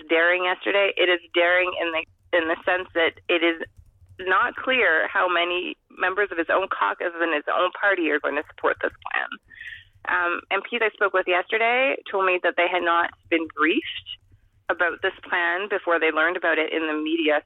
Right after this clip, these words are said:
through leaks. And then it wasn't until the technical briefing was over with reporters that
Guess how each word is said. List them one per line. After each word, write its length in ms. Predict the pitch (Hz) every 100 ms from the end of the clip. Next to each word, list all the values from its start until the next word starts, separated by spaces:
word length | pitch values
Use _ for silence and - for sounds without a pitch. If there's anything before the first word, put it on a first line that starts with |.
| -
through 140 | 151 -
leaks. 420 | 185 151 - - - - - - - -
And 180 | 180
then 240 | 170 160 160
it 140 | 175
wasn't 280 | 180 196 220
until 260 | 185 185 165
the 80 | 160
technical 440 | - 190 185 175
briefing 320 | 160 165 160
was 120 | 151 -
over 260 | 156 175 170
with 140 | 151 -
reporters 540 | - - 196 151 123 - _
that 120 | -